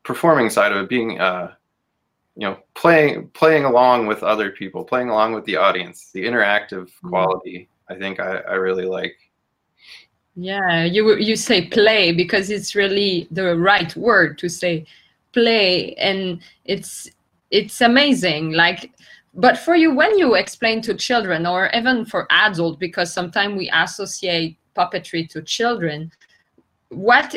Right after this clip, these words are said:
Speaker 2: is your definition about what is a puppet for you?
Speaker 1: Ah, um, I would say any inanimate object,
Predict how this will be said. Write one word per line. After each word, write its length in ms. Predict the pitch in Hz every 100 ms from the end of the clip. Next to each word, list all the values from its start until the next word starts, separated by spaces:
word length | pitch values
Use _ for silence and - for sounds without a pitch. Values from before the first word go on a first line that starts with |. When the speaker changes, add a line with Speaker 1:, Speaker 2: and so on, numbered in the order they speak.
| -
Speaker 2:
is 340 | 320 262 190
your 600 | 220 285 320 208 165 160 -
definition 800 | 208 208 208 208 - 202 175 170
about 340 | 165 175 - -
what 320 | 180 226 247
is 300 | 220 214 170
a 80 | 151
puppet 500 | - 185 - 123 - _ _ _
for 180 | _ 147
you? 320 | 156 - - _ _ -
Speaker 1:
Ah, 320 | 117 90 - _ _ _ - - _ _
um, 460 | 113 127 127 127 -
I 200 | 110 131
would 240 | 151 143
say 880 | - - 135 127 127 127 123 123 120 _ _ _ _ _ _ _ _ _ _ _ _
any 520 | 123 135 127 113 - _ _ _ _ _
inanimate 640 | 127 123 117 120 120 104 101
object, 580 | 98 90 80 85 -